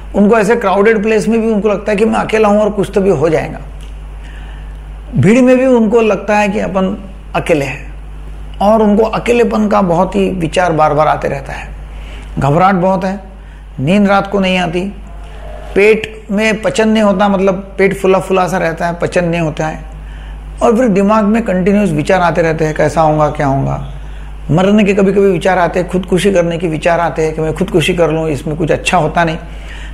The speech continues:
काफ़ी लोगों से उन्होंने treatment लिया मगर कुछ फ़ायदा हुआ नहीं। होम्योपैथी लिया, आयुर्वेदिक लिया, एलोपैथी लिया, सब pathies ले लिया। अब उन्होंने phone इसलिए किया है कि उनको medicine नहीं होना है, बोलते कि मैंने medicine खा के मैं थक चुका हूँ, छः साल हो गए, कोई फ़ायदा नहीं हो रहा है, अब मुझे आपको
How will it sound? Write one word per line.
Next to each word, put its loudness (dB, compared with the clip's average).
काफ़ी 2
लोगों 2
से 0
उन्होंने 2
treatment 0
लिया 2
मगर 0
कुछ -4
फ़ायदा 2
हुआ 4
नहीं। -4
होम्योपैथी 2
लिया, 0
आयुर्वेदिक 2
लिया, 2
एलोपैथी 0
लिया, 2
सब -2
pathies 0
ले 0
लिया। -2
अब 2
उन्होंने 6
phone 2
इसलिए 4
किया 4
है 2
कि 0
उनको 2
medicine 4
नहीं 4
होना 2
है, 2
बोलते 2
कि 0
मैंने 2
medicine 2
खा 2
के -2
मैं -2
थक -2
चुका 0
हूँ, 0
छः 0
साल 0
हो 4
गए, 2
कोई 4
फ़ायदा 2
नहीं 0
हो 0
रहा 0
है, 0
अब 0
मुझे 0
आपको 0